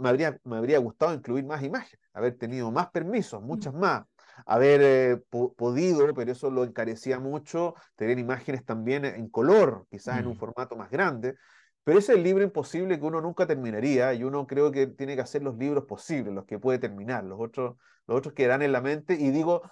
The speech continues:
Speaker 1: lo irán completando los lectores, porque yo sé que todos ustedes conocen imágenes que yo no he visto, ¿ah?
Speaker 2: Mm.
Speaker 1: Y que lo vieron en alguna parte, en algún diario, eh,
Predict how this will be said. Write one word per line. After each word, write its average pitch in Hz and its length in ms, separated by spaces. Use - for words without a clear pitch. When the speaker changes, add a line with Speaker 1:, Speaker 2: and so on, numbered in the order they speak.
Speaker 1:
lo 120 140
irán 143 180
completando 156 540
los 151 120
lectores, 151 480
porque 127 360
yo 139 100
sé 185 220
que 170 100
todos 185 320
ustedes 180 380
conocen 156 400
imágenes 156 460
que 131 200
yo 240 100
no 180 120
he 127 60
visto, 107 220
¿ah? 113 80
Speaker 2:
Mm. 101 180
Speaker 1:
Y 107 80
que 107 260
lo 131 160
vieron 170 280
en 156 60
alguna 131 320
parte, 123 760
en 117 80
algún 123 400
diario, 110 640
eh, 98 500